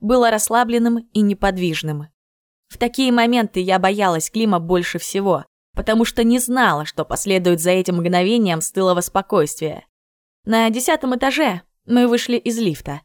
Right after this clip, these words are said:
Я нерешительно остановилась посреди лестничной площадки и посмотрела на Клима. Перехватив мой взгляд, он взял меня за руку и резко притянул к себе. "Волнуешься?" — тихо спросил парень,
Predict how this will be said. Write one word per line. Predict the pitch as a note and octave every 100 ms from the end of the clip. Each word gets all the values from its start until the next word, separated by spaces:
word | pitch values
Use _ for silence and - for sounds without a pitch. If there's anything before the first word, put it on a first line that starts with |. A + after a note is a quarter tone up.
| _ _ _
Я | A#3+ B3
нерешительно | B3+ C4+ - F4 B3+ G3+
остановилась | F#3+ G#3 G3+ A#3+ C#4 -
посреди | E3+ - G#3 G#3+
лестничной | G#3+ F#3 - E3+ - E3
площадки | D3+ E3 A#3+ C4 -
и | D4 C#4+
посмотрела | - C#4 - - F3+ F3+ F3
на | F3+
Клима. | F3 G3+ F3 D3 D3+ _ _ _ -
Перехватив | G#3 - A3 F#3 E3+
мой | F3+ E3+
взгляд, | E3+ A#3+ G#3+ - _ _
он | G3+ G#3+
взял | F#3+ G#3+ F#3+
меня | F3 E3+
за | E3 F3
руку | E3+ D#3 D#3+ - _
и | - A3+
резко | A#3 B3 F3
притянул | E3 F3+ F#3+ F#3+ F#3
к |
себе. | - A3 F3 D3 _ _ _ _ _ _ _ _ _ _ _ -
"Волнуешься?" — | E3 F3 F3+ F3+ G#3+ A3 - D#3 D3+ D#3+ _ _ _ _ _ -
тихо | B3 F#3+ D#3+
спросил | - E3 - F3
парень, | E3+ A#3+ G#3+ D#3+